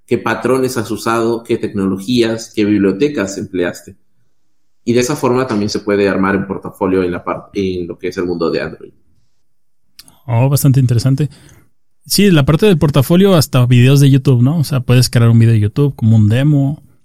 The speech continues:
Speaker 2: Puedes, eh, crear un blog y subir así como diferentes
Speaker 1: Cuando quieres
Speaker 2: fotografías.
Speaker 1: mostrar, hay formas siempre.
Speaker 2: Sí, siempre hay formas. Y es importante mostrar lo que uno hace, ¿no? Porque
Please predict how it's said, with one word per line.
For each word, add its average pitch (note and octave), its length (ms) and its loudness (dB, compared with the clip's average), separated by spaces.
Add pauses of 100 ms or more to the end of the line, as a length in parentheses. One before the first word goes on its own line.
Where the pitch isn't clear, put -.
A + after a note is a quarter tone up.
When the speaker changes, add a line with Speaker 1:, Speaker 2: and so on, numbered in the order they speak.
(400)
Speaker 2:
Puedes, C3+ 480 2
eh, B2+ 300 4
crear C3 280 2
un C3 140 4
blog D3 340 2 (1200)
y B2+ 140 -8
subir A#2+ 340 -2
así B2+ 180 -2
como B2 380 4
diferentes A#2+ 480 0
Speaker 1:
Cuando A#2+ 160 2
quieres G3 220 2
Speaker 2:
fotografías. C3+ 260 0
Speaker 1:
mostrar, G3+ 420 -2 (1800)
hay C3 140 0
formas F#2+ 320 -6
siempre. - 280 -14 (1120)
Speaker 2:
Sí, F#3 200 2
siempre D#3+ 240 2
hay C#3 40 2
formas. C#3+ 300 4
Y D3 160 2
es D3 100 2
importante C3+ 460 2
mostrar C3+ 560 2
lo B2+ 140 2
que C3+ 100 2
uno C3+ 140 6
hace, B2+ 180 2
¿no? D3+ 140 2
Porque A#2+ 720 0